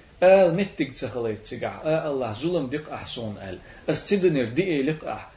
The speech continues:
«Я сан хилларг ас, а, динарг дІадаьккхи-кх ахь», аьлла, и ца хилайта, «фа-, фаман яъмал мискъала зарратин хайран яра». Мискъал зарратал кІезиг бен дац ахьа дика Іамал йинчунна, догІу чайна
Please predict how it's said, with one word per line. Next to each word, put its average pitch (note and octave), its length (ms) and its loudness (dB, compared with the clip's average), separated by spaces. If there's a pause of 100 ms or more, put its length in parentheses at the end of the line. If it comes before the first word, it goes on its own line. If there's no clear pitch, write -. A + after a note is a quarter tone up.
(160)
«Я B2+ 140 -4
сан - 180 -4
хилларг E3 500 0
ас, C3 240 -8 (380)
а, C3+ 140 -12
динарг C3+ 480 4 (180)
дІадаьккхи-кх D#3 640 0
ахь», A2+ 240 -8 (380)
аьлла, C3 240 0
и F3 100 -2
ца F3+ 180 -4
хилайта, E3 500 -2 (300)
«фа-, C#3+ 300 -4
фаман C3+ 280 -4
яъмал D3 360 -4
мискъала C#3 540 -6
зарратин D3 500 -6
хайран D#3+ 460 -2 (180)
яра». B2 380 0 (400)
Мискъал E3 440 -2
зарратал D#3+ 480 -2
кІезиг G3+ 320 -4
бен D3+ 240 0
дац C#3+ 260 -2
ахьа E3 440 -6 (460)
дика - 300 2
Іамал C3+ 280 -2
йинчунна, B2+ 580 -6 (720)
догІу C#3+ 260 4
чайна F#3 400 0